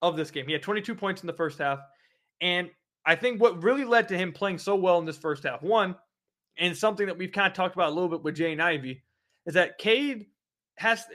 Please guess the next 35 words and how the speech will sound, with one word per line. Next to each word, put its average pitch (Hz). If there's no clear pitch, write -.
they 220
need 294
to 254
figure 214
out 185
how 190
to 160
play 156
together, 160
him 175
and 160
Jaden 147
Ivey. 120
Because 208
Cade 240
right 220
now 190
is 165
playing 175
more 190
off 208
ball 185
than 190
he 208
did 208
last 214
year 220
when 214
Jaden 208
Ivey's 208
on 208
the 202
floor, 202
which 175
obviously 160